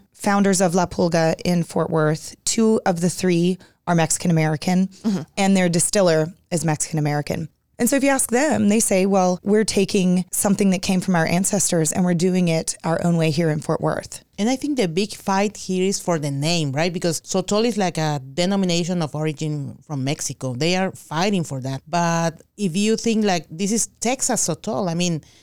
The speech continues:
Speaker 3: it's nature. I mean, the plant is everywhere.
Speaker 2: And so how is Sotol different than tequila?
Speaker 1: Great question. So tequila, mezcal, and Sotol are often talked about together, but tequila and mezcal are made from the same plant.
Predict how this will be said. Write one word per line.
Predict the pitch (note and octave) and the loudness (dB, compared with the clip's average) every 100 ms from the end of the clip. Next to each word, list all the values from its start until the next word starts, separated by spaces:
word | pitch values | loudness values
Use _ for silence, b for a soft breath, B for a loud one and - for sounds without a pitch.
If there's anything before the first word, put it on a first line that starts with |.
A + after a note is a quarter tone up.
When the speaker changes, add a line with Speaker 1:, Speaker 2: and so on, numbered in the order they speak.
| b | b
Speaker 3:
it's | - G3 A3 | -8 -4 0
nature. | C4+ F4+ A3 | 0 0 0
I | E3+ | 2
mean, | E3+ F3 F3 | 2 2 0
the | D#3 | -2
plant | F3 A3+ D4 | -4 -2 0
is | C4+ | 0
everywhere. | E4+ E4 E3 C3 - | 0 0 -2 -6 -8
Speaker 2:
And | - | -4
so | A3+ A#3+ A3+ | 0 2 2
how | - E4+ | 0 0
is | G#4+ | 2
Sotol | - A3 - G3 | 0 0 -2 -2
different | G3 - F#3 - | -2 0 -2 -2
than | E3+ D#3+ | -4 -4
tequila? | D3+ - A#2+ - - _ G3 | -6 -4 -4 -4 -8 _ -6
Speaker 1:
Great | F3 G3+ | 0 0
question. | - D#3 - - - | 0 -2 -2 -4 -2
So | F3+ E3+ D#3 - | 2 2 0 -2
tequila, | - A#3+ A#3+ B3 | -2 0 2 4
mezcal, | A3 F#3+ F3+ - F3+ E3+ | 4 2 0 0 2 2
and | F3 | 2
Sotol | - E3+ D#3 D#3 D3 - | 2 0 0 2 2 0
are | D#3+ | 0
often | E3 D3+ E3+ | 0 0 0
talked | D#3+ D#3 - | 0 -2 -2
about | D#3+ D3+ D3 - | 0 2 0 0
together, | - F#3 F3+ C#3+ - F#3 | -4 0 0 0 0 0
but | F3 E3+ | 0 -2
tequila | - A#3+ | 0 2
and | G#3+ | 4
mezcal | F3 D#3+ D#3+ D#3 | 2 0 0 0
are | |
made | D3 C#3+ | 0 0
from | D#3+ | -2
the | C#3+ | -2
same | D3 C#3 | -2 -2
plant. | - - - - | -4 -8 -8 -10